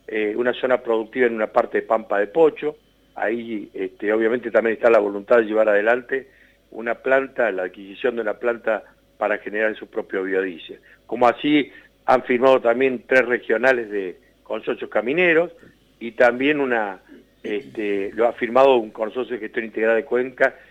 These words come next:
en el norte de, de, de, de nuestra provincia, lo han firmado también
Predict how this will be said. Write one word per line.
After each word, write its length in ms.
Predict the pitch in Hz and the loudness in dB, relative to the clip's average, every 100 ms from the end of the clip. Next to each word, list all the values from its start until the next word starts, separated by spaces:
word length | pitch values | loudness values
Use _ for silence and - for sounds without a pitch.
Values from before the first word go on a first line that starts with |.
| _ _ _ | _ _ _
en 180 | 110 101 | -8 -8
el 140 | 104 | -4
norte 360 | 117 131 123 107 | 0 0 0 -4
de, 220 | 92 90 | -4 -8
de, 360 | 90 92 90 - | -8 -8 -10 -10
de, 600 | 98 92 87 87 85 82 _ _ _ | -4 -4 -4 -6 -12 -20 _ _ _
de 80 | 95 | -8
nuestra 280 | 101 - - | -2 0 2
provincia, 640 | 113 160 165 151 147 135 - - _ | 4 4 2 0 0 0 -2 -20 _
lo 120 | 117 | 2
han 340 | 127 127 117 104 _ _ - | 2 2 -6 -12 _ _ -8
firmado 440 | 120 123 139 135 | -6 2 2 2
también 520 | 120 117 131 127 107 | 0 -2 -2 -4 -6